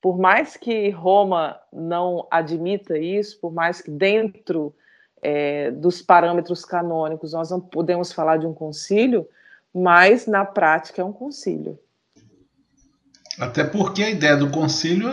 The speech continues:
Speaker 2: é de universalidade, né? E esse sínodo acabou se transformando em universal, né?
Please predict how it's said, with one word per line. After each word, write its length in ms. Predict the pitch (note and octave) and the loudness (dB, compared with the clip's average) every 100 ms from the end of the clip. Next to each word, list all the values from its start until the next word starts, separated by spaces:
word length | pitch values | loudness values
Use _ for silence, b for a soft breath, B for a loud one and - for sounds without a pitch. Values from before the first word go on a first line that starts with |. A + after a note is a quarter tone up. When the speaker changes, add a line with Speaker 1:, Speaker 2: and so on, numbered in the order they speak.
| C#4 | -2
Speaker 2:
é 180 | A#3 D#3+ | -2 -4
de 120 | D3 | -4
universalidade, 960 | E3 E3+ F3 - F#3+ F3+ B2+ D3 A2+ G2+ | -4 -2 -2 0 -2 0 4 4 2 -2
né? 140 | A2+ B2+ B2+ | -4 -2 -4
E 140 | B2 | -2
esse 180 | B2+ D3+ | -4 -4
sínodo 420 | C3+ - C#3 C#3+ | -4 0 0 0
acabou 380 | D3+ D3 C3+ C3+ | -2 -2 0 -2
se 100 | - | -4
transformando 540 | D3+ C#3 D#3+ C#3 C#3 | -4 -2 0 2 0
em 60 | D3+ | -2
universal, 600 | D#3 D3+ - - G#2 G2+ | -4 -4 -4 -6 -6 -8
né? 140 | A#2+ | -10